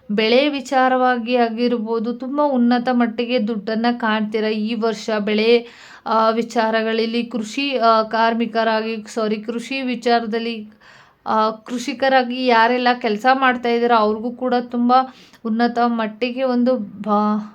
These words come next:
ದುಡ್ಡು ಸಿಗೋದ್ರಲ್ಲಿ ಇದೆ. ಒಂದು ಫೈನಾನ್ಷಿಯಲಿ ಗ್ರೋತ್ ಆಗೋದ್ರಲ್ಲಿ ಇದೆ. ನೀವೇನ್ ಕಷ್ಟಪಟ್ಟಿದ್ದೀರಾ ಅದಕ್ಕೆ ಒಂದು ಬೆಳೆ, ಒಂದು ಒಳ್ಳೆ ಬೆಲೆ ಬರೋದ್ರಲ್ಲಿ ಇದೆ, ಬೆಳೆ ಬರೋದ್ರಲ್ಲಿ ಇದೆ.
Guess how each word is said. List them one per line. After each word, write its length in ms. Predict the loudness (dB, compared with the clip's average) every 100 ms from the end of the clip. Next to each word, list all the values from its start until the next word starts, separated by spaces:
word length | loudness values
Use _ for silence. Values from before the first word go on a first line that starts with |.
| _ _ -6
ದುಡ್ಡು 300 | -4 -4 -6
ಸಿಗೋದ್ರಲ್ಲಿ 720 | -6 -4 -2 -2 -2 -4 -4
ಇದೆ. 680 | -6 -6 -4 -2 -2 -4 -12 _ _ _ _ -20 _ -4
ಒಂದು 180 | -2 0
ಫೈನಾನ್ಷಿಯಲಿ 680 | 2 4 4 2 -2 -4 -2
ಗ್ರೋತ್ 460 | 4 6 6 4
ಆಗೋದ್ರಲ್ಲಿ 580 | 4 2 0 0 0 0
ಇದೆ. 180 | 0 0
ನೀವೇನ್ 420 | 2 2 0 0
ಕಷ್ಟಪಟ್ಟಿದ್ದೀರಾ 1200 | 0 -2 0 -2 0 -4 -4 -4 -2 0 0 -2 -10 -20 -10
ಅದಕ್ಕೆ 260 | -6 -4 0
ಒಂದು 360 | 0 0 -2 -2
ಬೆಳೆ, 640 | -4 -2 -2 2 2 0
ಒಂದು 360 | -2 0 0 -2
ಒಳ್ಳೆ 640 | -2 -2 -2 0 0 0
ಬೆಲೆ 540 | -2 0 0 4 4 4
ಬರೋದ್ರಲ್ಲಿ 640 | 2 2 0 0 0 0
ಇದೆ, 240 | 2 2 0
ಬೆಳೆ 460 | 0 0 2 0
ಬರೋದ್ರಲ್ಲಿ 640 | 2 2 2 0 -2 -2
ಇದೆ. 640 | -4 -8 -4 -2 -4 -8